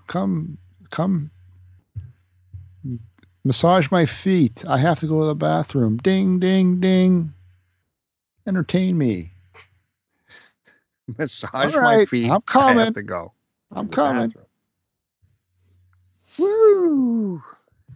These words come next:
Speaker 1: Yep.
Speaker 2: Yep.
Speaker 1: All aboard this crazy train.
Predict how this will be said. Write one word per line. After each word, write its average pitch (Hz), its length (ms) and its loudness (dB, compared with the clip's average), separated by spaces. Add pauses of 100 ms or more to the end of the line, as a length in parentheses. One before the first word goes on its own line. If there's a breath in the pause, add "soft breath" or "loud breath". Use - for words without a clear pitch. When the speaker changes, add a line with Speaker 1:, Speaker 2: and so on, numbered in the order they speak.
(220)
Speaker 1:
Yep. - 200 -10 (1300)
Speaker 2:
Yep. 269 240 -12 (300)
Speaker 1:
All - 140 -14
aboard - 300 -6
this 82 140 -6
crazy 180 400 0
train. 120 400 -2